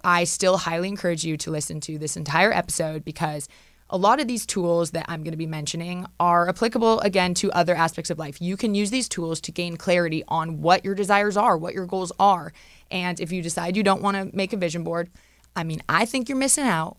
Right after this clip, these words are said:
but that is A-okay. Um, just, just listen to this, and I think that you will gain a lot of clarity on why this even works and why manifesting works.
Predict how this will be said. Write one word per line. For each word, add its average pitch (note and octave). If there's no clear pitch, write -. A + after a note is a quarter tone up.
but F#3
that D#3+
is D#3+
A-okay. D#3+
Um, D#2
just, -
just D#4+
listen D#4
to F3
this, -
and F3+
I F#3
think A3+
that C4+
you F#3
will F3
gain D#3+
a D#3+
lot D3+
of -
clarity -
on D#3
why F#3
this D4+
even G3
works B3
and G3
why F#3
manifesting F#3+
works. -